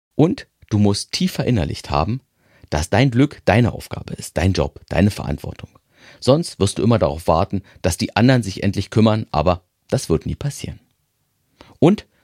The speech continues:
du brauchst ein gewisses Maß an Biss, an Fokus, an Durchhaltevermögen,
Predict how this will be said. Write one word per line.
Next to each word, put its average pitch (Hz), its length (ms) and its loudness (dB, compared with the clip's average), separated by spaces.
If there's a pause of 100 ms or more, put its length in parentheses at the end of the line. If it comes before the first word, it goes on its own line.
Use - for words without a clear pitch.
(140)
du 107 80 0
brauchst 120 340 0
ein 120 120 2
gewisses 127 380 -2
Maß 90 260 -2
an 85 180 -4
Biss, 104 240 2 (280)
an 80 100 -2
Fokus, 107 400 0
an 98 140 0
Durchhaltevermögen, - 840 -2